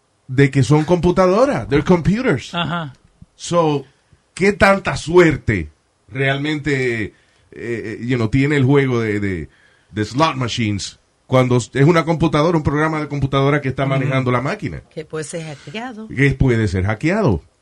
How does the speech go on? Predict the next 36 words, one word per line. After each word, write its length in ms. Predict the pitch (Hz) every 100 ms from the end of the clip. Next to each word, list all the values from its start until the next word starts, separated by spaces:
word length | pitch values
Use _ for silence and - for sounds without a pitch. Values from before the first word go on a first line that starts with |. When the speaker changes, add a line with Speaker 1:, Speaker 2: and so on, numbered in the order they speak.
| _ -
Speaker 1:
sea, 300 | 123 110 82
eh, 200 | - 101
Speaker 3:
Yeah. 200 | 107 -
Speaker 1:
eh, 100 | - - 120
yo 160 | 123 143
sé 140 | 190
que 100 | 202
es 60 | 202
un 300 | 208 180 143
sistema 360 | 180 - 180
arcaico, 480 | 165 151 202 240 170
pero 380 | 143 131 101 - _ _ _ _ _ _
el 140 | 120
sistema, 340 | 127 127 156 175
por 120 | 180
ejemplo, 180 | 185 185
de 60 |
jugar 260 | 175 175 180
bingo, 300 | 202 165 127
que 80 | 127
tú 100 | 139
le 100 | 160
das 160 | 175
una, 360 | 180 175 139 104
una 140 | 120
Speaker 2:
Sí. 40 | 147
Speaker 1:
bolita, 380 | 151 156 175 135
le 100 | 127
das 140 | 139 143
vuelta 320 | 170 170 160
y 60 |
Speaker 3:
Ajá, 60 | 139
Speaker 1:
sale 220 | 143 151
Speaker 3:
la 80 | 156
Speaker 1:
la 80 | 151
Speaker 3:
tómbola. 160 | 139